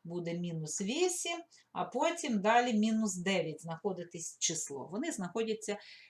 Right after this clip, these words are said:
лівіше від нуля. Нам потрібно записати два числа між даними числами. Ну, якщо говорити між числами мінус дев'ять і мінус вісім, то, наприклад, ну,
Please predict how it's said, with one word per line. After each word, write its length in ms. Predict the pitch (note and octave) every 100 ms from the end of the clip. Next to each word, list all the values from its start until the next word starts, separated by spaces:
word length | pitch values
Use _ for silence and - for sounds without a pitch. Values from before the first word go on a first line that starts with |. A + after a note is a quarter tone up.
| -
лівіше 440 | C#4+ B3 F3+ -
від 180 | D3 C#3+
нуля. 300 | D3+ C#3 C3+ - _ _ _ _ _ _ _ _ _ -
Нам 360 | F3 A#3 D4+
потрібно 480 | D#4+ A3 A#3 A#3+ A3+
записати 720 | G3+ F#3+ F3 - B3 C4 B3+
два 320 | F3+ E3+ G3
числа 460 | E3+ F3+ - A3 D4+
між 420 | A#3+ A#3+ G3+ D#3
даними 440 | D#3 D3+ C3+ C#3 C#3
числами. 600 | - C3+ - - - - - - - - -
Ну, 100 | G#3
якщо 280 | D4 - E4
говорити 460 | D#4+ D4+ D#4+ D#4 C#4
між 180 | C4+ C4+
числами 500 | - C#4 - A#3 A#3
мінус 360 | A#3+ A3+ G#3+
дев'ять 420 | G3 G#3 F3 F3
і 60 | F#3
мінус 360 | F3 E3+ E3+ A#3+
вісім, 560 | D4+ G4 - - - _ - - - -
то, 220 | - G4+
наприклад, 800 | G4+ A#3+ A#3+ A#3+ A#3+ A3+ F#3+ F#3+ - - - _
ну, 480 | G#3 C#4 A#3+ F3+